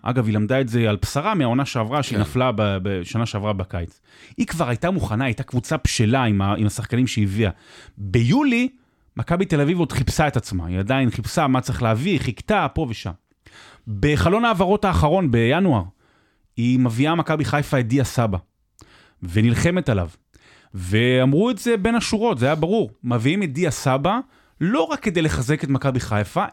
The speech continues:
Speaker 1: אלא כדי שהוא לא יחזק את מכבי תל אביב, וזה מהלך שהוא game changer, אחרי זה
Speaker 2: שחמט.
Speaker 1: שחמט, שחמט, אתה יודע, לא נתת אפילו למכבי תל אביב את האפשרות להתאושש מהעזיבה של גלוך,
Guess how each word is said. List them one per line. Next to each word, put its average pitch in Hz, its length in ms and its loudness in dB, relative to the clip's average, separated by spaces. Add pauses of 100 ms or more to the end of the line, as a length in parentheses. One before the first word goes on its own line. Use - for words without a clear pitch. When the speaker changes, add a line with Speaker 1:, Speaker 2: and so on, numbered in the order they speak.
(120)
Speaker 1:
אלא 240 200 0
כדי 208 260 -2
שהוא 196 200 -4
לא 196 100 0
יחזק 196 380 -4
את 165 80 -10
מכבי 175 280 -2
תל 151 180 0
אביב, 165 240 -2
וזה 139 300 0
מהלך 151 580 0 (300)
שהוא 160 300 0
game 269 240 2
changer, 113 380 2
אחרי 151 260 0
זה 214 400 0
Speaker 2:
שחמט. 202 400 0 (100)
Speaker 1:
שחמט, 247 440 0
שחמט, 208 300 0
אתה 160 60 -2
יודע, 202 260 0
לא 185 160 0
נתת 233 240 -2
אפילו 226 280 0
למכבי 202 300 0
תל 208 60 0
אביב 214 140 0
את - 60 -4
האפשרות 165 460 0
להתאושש 170 460 -2
מהעזיבה 139 360 0
של 135 160 -2
גלוך, 139 400 2